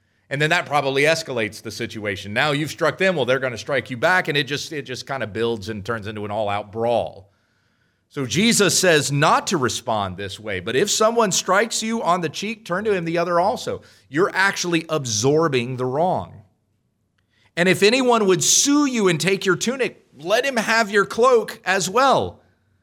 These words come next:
If anyone forces you to go one mile, go with him two miles. You're absorbing the wrong and even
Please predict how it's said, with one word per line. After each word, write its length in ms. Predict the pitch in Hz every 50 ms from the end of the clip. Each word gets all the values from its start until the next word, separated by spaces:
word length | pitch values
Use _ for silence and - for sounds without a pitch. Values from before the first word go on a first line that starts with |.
| _ _ _ _ _ _ _
If 160 | 143 147 139
anyone 340 | 214 240 254 254 262 254 247
forces 420 | 254 - 269 277 262 - 240 214
you 80 | 226 254
to 40 | 247
go 140 | 226 254 247
one 300 | 247 240 262 277 285 269
mile, 340 | 240 220 190 160 143 139 143
go 160 | - 185 220
with 160 | 247 247 214
him 160 | 214 196 175
two 260 | - - 233 254 269 233
miles. 340 | 185 156 135 120 113 104 - - - _ _
You're 220 | - 156 190 208
absorbing 540 | 196 175 151 131 160 180 196 196 190 190 170
the 80 | 160 156
wrong 360 | 160 185 226 208 165 135 135
and 360 | 143 143 165 180 196 185 175
even 640 | - - 175 190 214 190 165 156 139 131 135 143 147